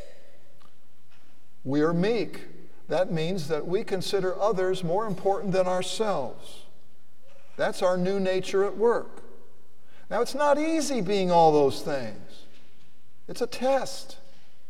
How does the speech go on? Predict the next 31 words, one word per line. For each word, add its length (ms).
But 140
in 140
addition, 680
verse 260
eleven 460
A, 480
"We 160
will 180
be 160
persecuted 760
for 200
righteousness' 680
sake." 500
Notice, 460
we're 120
persecuted 680
not 220
because 280
we've 160
done 200
something 440
wrong, 640
rather 340
because 380
we 160
stand 400
up 160
for 100
what 140
is 160
right. 540